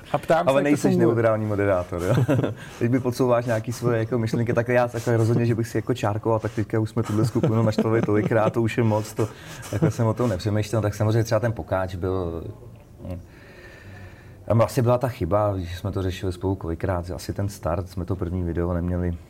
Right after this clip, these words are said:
Speaker 2: vlastně udělat v tu chvíli. Vlastně jsme
Speaker 1: Jasně,
Speaker 2: to
Speaker 1: ale Pokáč je
Speaker 2: jo,
Speaker 1: příklad,
Speaker 2: jo,
Speaker 1: jakoby
Speaker 2: jo.
Speaker 1: po-, čerstvější třeba očkovací centrum, tak jako víme, je to
Speaker 2: Jo.
Speaker 1: něco, co dělí tu společnost, tak
Speaker 2: Jo, ale očkovací centrum asi nebylo šitý na míru žádný jako v skupině fanoušků, to bylo spíš jenom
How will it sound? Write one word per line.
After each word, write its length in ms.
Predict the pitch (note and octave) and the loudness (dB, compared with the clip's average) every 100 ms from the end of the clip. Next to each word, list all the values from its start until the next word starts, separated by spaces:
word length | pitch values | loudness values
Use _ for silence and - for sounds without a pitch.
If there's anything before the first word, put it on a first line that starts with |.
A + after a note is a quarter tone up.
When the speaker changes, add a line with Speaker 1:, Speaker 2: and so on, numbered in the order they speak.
| - | -12
Speaker 2:
vlastně 280 | E2 - E2 | -12 -8 -6
udělat 220 | E2+ E2 | -4 -4
v 60 | |
tu 100 | - | -4
chvíli. 380 | G2 - D#2+ F2 | -8 -6 -4 -4
Vlastně 240 | D#2+ - F2+ | -4 -10 -6
jsme 140 | B2+ | -4
Speaker 1:
Jasně, 160 | B2+ A#2+ | -2 0
Speaker 2:
to 80 | |
Speaker 1:
ale 100 | B2 | 0
Pokáč 320 | A#2+ C3+ C#3+ F#2+ | 0 2 2 0
je 60 | |
Speaker 2:
jo, 40 | F2+ | -2
Speaker 1:
příklad, 360 | C3 B2 A#2+ | -4 -2 -2
Speaker 2:
jo, 40 | A2+ | 0
Speaker 1:
jakoby 260 | E2 A#2+ | 0 0
Speaker 2:
jo. 440 | A#2+ - F2+ F2+ E2+ | 0 0 -2 0 0
Speaker 1:
po-, 100 | B2 - A#2+ | -2 -4 -4
čerstvější 500 | C#3 B2 C3+ B2 C3+ | -4 -2 -2 -2 -2
třeba 240 | - B2+ - | 0 0 -2
očkovací 460 | B2+ - C#3 B2+ B2+ | -8 -2 0 0 -4
centrum, 380 | C3+ C3 A#2 | -4 -2 -2
tak 140 | A#2 A#2 | 0 -2
jako 200 | A#2 B2 | 0 0
víme, 280 | B2+ C3 A2+ - - - - | 2 0 -2 -10 -20 -20 -4
je 80 | B2+ | -2
to 80 | C3+ | 0
Speaker 2:
Jo. 40 | |
Speaker 1:
něco, 240 | B2+ A#2+ A#2+ | 0 0 -2
co 140 | C3 | 0
dělí 240 | A#2+ A#2 A#2 | 2 2 0
tu 120 | B2 | -4
společnost, 600 | - A#2 A#2 B2+ A#2 A#2 | -2 -2 -2 -4 -4 -6
tak 120 | B2 - - - - - | -12 -14 -20 -20 -20 -8
Speaker 2:
Jo, 120 | F2+ F2+ | -2 0
ale 240 | G2+ B2+ | 4 4
očkovací 440 | A#2+ - C#3 C#3 B2 | 2 0 0 0 -2
centrum 280 | A#2 A2+ | 0 2
asi 180 | A2+ - | 0 0
nebylo 300 | A2 G2 G#2+ | -2 0 -2
šitý 300 | G#2 G#2 G#2+ | -2 -6 -4
na 100 | G#2 | -2
míru 300 | G2+ G#2 G#2+ | 0 0 0
žádný 400 | G#2 F#2 F#2+ G2+ | 2 0 0 -4
jako 560 | G2 G#2 F#2+ F#2 F2 F2 - | -6 -4 -2 -2 -4 -6 -8
v 180 | F#2 F2+ | -6 -6
skupině 460 | - - G2 G2 G2 | -8 -10 -6 -6 -6
fanoušků, 480 | F2+ F2+ F#2 - - | -4 -4 -6 -8 -8
to 100 | F2 | -4
bylo 160 | F#2 | -4
spíš 340 | F#2 - F2+ G2+ | -6 -8 -8 -6
jenom 360 | F#2+ F#2+ F#2 | -4 -4 -6